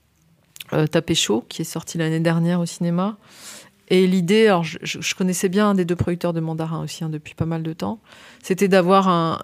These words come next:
de m'associer avec un producteur, euh, qui, qui avait pignon sur rue et qui pouvait,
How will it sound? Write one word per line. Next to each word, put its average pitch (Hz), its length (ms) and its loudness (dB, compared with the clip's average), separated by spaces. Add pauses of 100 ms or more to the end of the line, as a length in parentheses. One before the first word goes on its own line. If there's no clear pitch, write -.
de 175 400 -8
m'associer 180 400 0
avec 196 140 -2
un 170 100 0
producteur, 180 800 0 (180)
euh, 160 340 -4
qui, 160 220 -10 (220)
qui 180 80 -2
avait 165 160 0
pignon 170 280 -4
sur 165 220 -6
rue 196 100 0
et 185 40 -4
qui - 160 -14
pouvait, 185 440 0